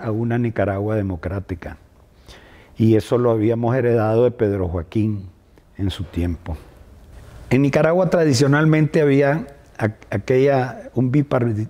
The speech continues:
bipartidismo, los conservadores y los liberales. Yo llegué con una mentalidad un poco distinta, probablemente por la formación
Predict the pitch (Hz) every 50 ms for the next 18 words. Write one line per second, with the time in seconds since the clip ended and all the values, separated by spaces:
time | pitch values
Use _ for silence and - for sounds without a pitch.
0 | - - 117 123 127 123 113 - 123 113 101 - - 117 113 120 123 113 90 98
1 | 98 98 104 110 - - - 117 107 - - 113 104 110 110 110 113 123 139 143
2 | 151 160 156 - - - - - 104 101 98 92 98 110 104 104 95 92 107 98
3 | 95 92 85 85 - - - - _ _ _ _ _ _ _ - _ _ _ -
4 | - _ - - - 135 147 156 160 160 165 160 151 151 156 156 151 - 160 151
5 | 151 151 151 151 156 156 156 147 - 156 139 131 127 131 131 139 135 120 139 135
6 | 131 135 143 139 131 117 - - - 123 127 123 117 117 - 139 - - 113 110
7 | 113 120 123 127 135 131 127 123 120 110 135 113 - 120 110 110 104 98 - 117
8 | 104 104 101 107 95 - - 123 123 127 127 127 127 127 127 123